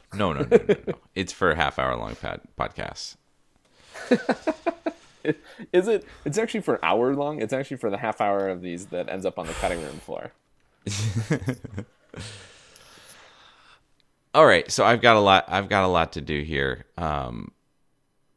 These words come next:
Speaker 1: we're gonna make these happen. We'll post these up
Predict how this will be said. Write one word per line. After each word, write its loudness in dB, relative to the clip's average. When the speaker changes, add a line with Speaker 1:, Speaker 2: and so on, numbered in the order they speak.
Speaker 1:
we're -4
gonna 2
make 0
these -4
happen. -2
We'll -6
post 0
these -6
up -2